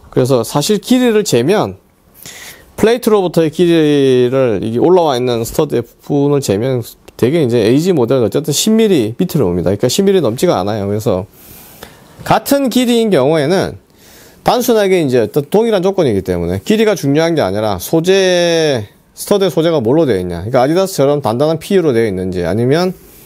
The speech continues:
나이키 이런 제품들처럼 여기가 약간 고무화되어 있는, 섞여 있는 그런 소재로 되어 있느냐. 어, 이제 이런 게, 이런 것처럼 아예 고무 양이 굉장히 많은 소재로 되어 있는 이런 것들의 차이가 나겠죠. 그래서 이제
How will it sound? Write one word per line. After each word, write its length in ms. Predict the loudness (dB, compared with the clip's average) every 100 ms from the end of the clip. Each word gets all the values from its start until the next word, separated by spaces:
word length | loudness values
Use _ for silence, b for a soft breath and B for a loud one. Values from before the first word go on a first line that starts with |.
| B B B
나이키 480 | 0 0 0 0 2
이런 260 | 2 0 0
제품들처럼 680 | -2 -2 -2 -2 -2 -2 0
여기가 440 | 0 0 -2 -4 b b b -6
약간 240 | -2 0
고무화되어 600 | 0 0 2 2 2 0 0
있는, 360 | -2 -4 -4 -8 -8 -10 -10 B B
섞여 320 | -6 -4 0 0
있는 200 | 0 0
그런 440 | 0 0 0 -2
소재로 320 | 0 0 0
되어 180 | 2 0
있느냐. 440 | 0 -2 -2 -4 -8 -18 -20 -20 B B B -18 -8
어, 280 | -4 -2 2
이제 100 | 2
이런 220 | 2 2
게, 80 | 0
이런 420 | 0 2 2 2
것처럼 320 | 0 0 0
아예 120 | 0
고무 320 | 0 0 2 2
양이 260 | 2 0
굉장히 260 | 0 0 0
많은 460 | 0 0 0 0
소재로 340 | 0 0 0 0
되어 160 | 0
있는 140 | 0 0
이런 180 | 0 0
것들의 260 | 0 -2
차이가 280 | -2 -2 -2
나겠죠. 440 | -4 -6 -8 -10 -10 _ _ B B B B B B _ -2
그래서 420 | 0 2 2 2
이제 360 | 2 0 0